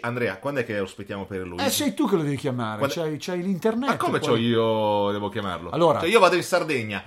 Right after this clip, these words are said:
Speaker 1: sono occupato tutto il giorno a lavorare, questo se ne va a Monza tutto il giorno, si mette lì a fare il record
Speaker 2: Ma sono
Speaker 1: mondiale
Speaker 2: stanchissimo.
Speaker 1: sulla pista.
Speaker 2: Sono
Speaker 1: Su
Speaker 2: sta-,
Speaker 1: Monza.
Speaker 2: sono stanchissimo.
Speaker 1: Eh, potevi chiamare Pierluigi che ti dava una mano.
Speaker 2: Eh, co-, co-, coi racing.
Speaker 1: Eh sì,
Speaker 2: Vabbè.
Speaker 1: perché no?
Speaker 2: No.
Speaker 1: Non è che adesso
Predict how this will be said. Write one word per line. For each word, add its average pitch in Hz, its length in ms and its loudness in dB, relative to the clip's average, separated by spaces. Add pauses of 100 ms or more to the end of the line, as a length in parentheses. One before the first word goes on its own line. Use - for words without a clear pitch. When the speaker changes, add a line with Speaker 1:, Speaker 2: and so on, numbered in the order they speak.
Speaker 1:
sono 180 240 -2
occupato 190 360 -2
tutto 143 200 -10
il 175 80 -4
giorno 190 240 0
a - 20 0
lavorare, 196 420 0
questo - 280 -4
se 160 100 -2
ne 175 80 0
va 143 240 4
a 139 40 2
Monza 156 400 0
tutto 202 240 -4
il 202 60 -2
giorno, 147 260 2
si 123 120 -8
mette 196 220 -4
lì 208 100 -4
a 135 80 0
fare 151 220 -2
il 135 100 0
record 202 420 -2
Speaker 2:
Ma 147 80 -4
sono 196 120 0
Speaker 1:
mondiale 165 320 4
Speaker 2:
stanchissimo. 113 320 -2
Speaker 1:
sulla 233 260 2
pista. 139 480 -2 (120)
Speaker 2:
Sono - 180 -6
Speaker 1:
Su 190 60 -2
Speaker 2:
sta-, 208 80 2
Speaker 1:
Monza. 208 180 -4
Speaker 2:
sono 208 180 -10
stanchissimo. 185 360 -10
Speaker 1:
Eh, - 40 -18
potevi 190 300 -6
chiamare 151 300 0
Pierluigi 160 440 -6
che 120 80 -8
ti 117 80 -4
dava 107 160 -4
una 92 140 -8
mano. 80 300 -14 (260)
Speaker 2:
Eh, 101 80 -14
co-, 113 180 -10
co-, 117 220 -12
coi 127 180 -6
racing. 90 360 -8 (180)
Speaker 1:
Eh 151 120 -12
sì, - 280 -16
Speaker 2:
Vabbè. 120 160 -14
Speaker 1:
perché 120 200 -14
no? 85 140 -16
Speaker 2:
No. 101 120 -12
Speaker 1:
Non 117 200 -4
è 147 100 -2
che 165 120 2
adesso 135 360 -2